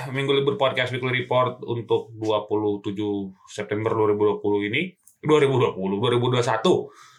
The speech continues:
Hah? <laughs> Dengan Resik Dulur. Rekomendasi musik dari Minggu Libur ya. Eh, ini edisi keenam puluh, teman-teman. Eh, kita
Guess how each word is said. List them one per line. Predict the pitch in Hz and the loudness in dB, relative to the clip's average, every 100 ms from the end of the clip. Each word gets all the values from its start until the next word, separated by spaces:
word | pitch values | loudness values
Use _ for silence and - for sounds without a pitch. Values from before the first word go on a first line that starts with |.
| _ _ | _ _
Hah? | 156 170 - - _ _ - 175 185 208 | -2 0 -4 -12 _ _ -4 -2 0 0
<laughs> | 185 - - - - 143 | 0 -2 -6 -14 -6 0
Dengan | 160 170 196 190 | 2 4 4 4
Resik | 160 180 | 2 4
Dulur. | 202 262 - - - _ _ | 6 6 4 0 -6 _ _
Rekomendasi | - 180 190 185 208 | 0 2 4 4 4
musik | 190 180 180 | 4 4 2
dari | 185 180 | 4 4
Minggu | 170 170 165 160 | 4 4 2 4
Libur | 165 175 156 120 | 4 6 4 4
ya. | 117 143 139 | 4 2 -2
Eh, | 101 107 110 110 107 113 | -4 -2 0 0 0 0
ini | 123 123 | -2 -2
edisi | 120 113 | -2 -4
keenam | 104 95 110 107 | -4 -4 -2 -6
puluh, | 98 113 175 214 190 - _ _ - - - | -4 2 6 6 2 -4 _ _ -20 -20 -8
teman-teman. | 123 135 143 165 170 170 - - - - - _ | -6 -2 0 0 0 -4 -10 -14 -14 -20 -20 _
Eh, | - 117 120 120 | -4 0 0 -2
kita | 120 | -2